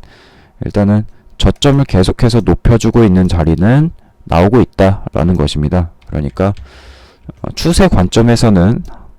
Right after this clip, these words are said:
하방 돌파가 됐지만, 이미 하방 돌파가 된 모습이지만 상승장의 조건은 일단 고점을 계속해서 높여주고, 예,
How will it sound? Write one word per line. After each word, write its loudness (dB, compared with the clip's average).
하방 0
돌파가 2
됐지만, 0
이미 0
하방 0
돌파가 2
된 2
모습이지만 0
상승장의 2
조건은 -4
일단 0
고점을 2
계속해서 0
높여주고, -2
예, -8